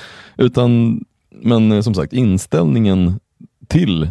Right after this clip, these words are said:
ditt lönesamtal, när du går dit och tänker att nu ska jag prestera i lönesamtalet. Jag ska verkligen förklara för min arbetsgivare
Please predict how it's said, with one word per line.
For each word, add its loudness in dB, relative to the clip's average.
ditt -2
lönesamtal, 0
när 2
du 2
går 2
dit -4
och 0
tänker 0
att -2
nu 2
ska -4
jag -2
prestera 0
i 0
lönesamtalet. 0
Jag 0
ska -4
verkligen -2
förklara -2
för 0
min 2
arbetsgivare -2